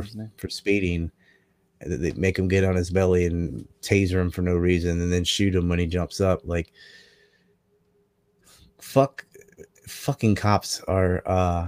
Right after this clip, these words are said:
Speaker 2: thugs sometimes. But there's a lot of things in between no cops at all and some bad cops. <laughs> Like,
Speaker 1: Right.
Speaker 2: there's a lot of things. Cops in Japan don't act like that.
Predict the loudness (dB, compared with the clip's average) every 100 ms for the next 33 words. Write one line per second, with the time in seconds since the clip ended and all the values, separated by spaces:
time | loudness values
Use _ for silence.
0 | -8 -10 0 2 2 -2 -4 -4 -2 -2
1 | -4 -4 -8 -12 _ _ _ _ _ _
2 | _ _ _ _ 6 8 8 8 8 8
3 | 8 6 4 4 2 2 0 2 4 6
4 | 4 2 -2 -6 _ _ _ _ _ _
5 | _ _ _ _ _ _ _ 0 4 4
6 | 4 2 2 0 4 4 2 -2 _ _
7 | _ _ -20 -20 _ -2 0 2 -2 -8
8 | _ _ -8 -4 0 4 2 2 2 0
9 | 0 -4 2 2 2 0 0 -2 _ _
10 | _ -12 -6 -6 4 8 8 6 4 2
11 | 2 -2 _ 2 2 4 2 2 4 4
12 | 6 4 2 2 -2 0 -2 -2 -4